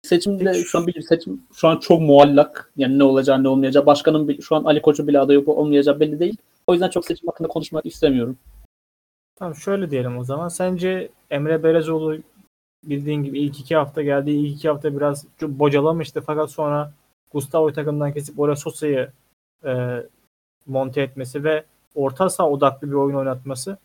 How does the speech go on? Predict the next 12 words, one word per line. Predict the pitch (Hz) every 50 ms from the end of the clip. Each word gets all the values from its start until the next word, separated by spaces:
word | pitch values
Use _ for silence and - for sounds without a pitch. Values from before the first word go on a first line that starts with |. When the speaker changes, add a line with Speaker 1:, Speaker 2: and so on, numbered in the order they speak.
| _ _ _
Speaker 2:
Sence | - 165 165 165 160 175 175 170
bir | 190 185 - - _ _ _ _ _ -
illüzyon | 156 147 156 147 143 180 208 226
muydu | 220 196 156 135 127
bu | 123
Fenerbahçe'nin | 127 131 131 131 131 131 131 131 127 127 135 135
oynadığı | 131 127 131 127 131
oyun | 131 131 131 127 127 147 151 143
bu | 143
haftaya | 131 120 127 - 131 127 123
kadar? | 135 127 139 139
Yoksa | 160 156 - - 175 165 165